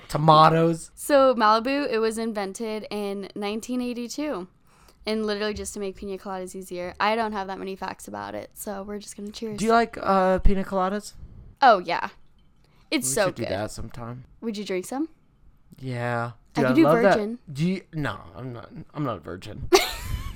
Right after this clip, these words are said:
Speaker 1: Uh, I love the coconut, like, cream that you put in it.
Speaker 2: Oh, yeah,
Speaker 1: Do you
Speaker 2: I
Speaker 1: know
Speaker 2: have
Speaker 1: what
Speaker 2: some
Speaker 1: I'm
Speaker 2: of
Speaker 1: talking
Speaker 2: that.
Speaker 1: about?
Speaker 2: Yeah. I can make you a pina colada right now
Speaker 1: I
Speaker 2: if you
Speaker 1: could
Speaker 2: want.
Speaker 1: drink that.
Speaker 2: Do you want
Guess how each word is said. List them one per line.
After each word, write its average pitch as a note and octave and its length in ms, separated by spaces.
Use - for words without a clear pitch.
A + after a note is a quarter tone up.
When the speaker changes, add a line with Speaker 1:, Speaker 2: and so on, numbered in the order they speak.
Speaker 1:
Uh, D#3+ 220
I D#3 60
love F#3 240
the A#3 80
coconut, D#3+ 720
like, B2 300
cream B2+ 320
that A2 100
you A2 140
put A2+ 180
in G#2+ 160
it. F#2 160
Speaker 2:
Oh, B3 180
yeah, B3 160
Speaker 1:
Do - 60
you - 0
Speaker 2:
I - 40
Speaker 1:
know - 60
Speaker 2:
have - 80
Speaker 1:
what E3+ 60
Speaker 2:
some D4 120
Speaker 1:
I'm B3 60
Speaker 2:
of E3 60
Speaker 1:
talking F3+ 100
Speaker 2:
that. G3+ 80
Speaker 1:
about? - 200
Speaker 2:
Yeah. C4+ 280
I A#3+ 60
can G4+ 160
make F4+ 180
you F4+ 80
a C4+ 40
pina C#4+ 200
colada A#3+ 280
right G#3 140
now G#3+ 120
Speaker 1:
I - 0
Speaker 2:
if G#3+ 60
you - 60
Speaker 1:
could F#3+ 80
Speaker 2:
want. G3 100
Speaker 1:
drink G#2+ 260
that. G#2+ 280
Speaker 2:
Do A#3 80
you A3+ 80
want A3+ 140